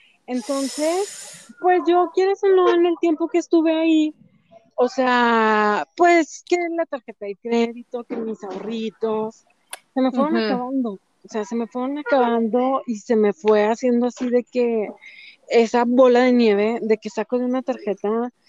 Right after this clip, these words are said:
Speaker 1: para mantenerme y luego saco de otra y luego pago esta, o sea, fue horrible, la verdad, porque llegó un punto en el que no te pagaban, no te pagaban y luego los compañeros empezaban a renunciar,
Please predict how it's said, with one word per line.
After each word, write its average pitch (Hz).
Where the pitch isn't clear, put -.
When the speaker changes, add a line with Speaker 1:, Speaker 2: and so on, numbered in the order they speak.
Speaker 1:
para 220
mantenerme 202
y 233
luego 196
saco 233
de 233
otra 220
y 233
luego 214
pago 220
esta, 233
o 226
sea, 208
fue -
horrible, 247
la 196
verdad, 190
porque 233
llegó 220
un 233
punto 262
en 262
el 254
que 220
no 196
te -
pagaban, 190
no 233
te -
pagaban 254
y 254
luego 214
los 196
compañeros 220
empezaban 233
a 240
renunciar, 208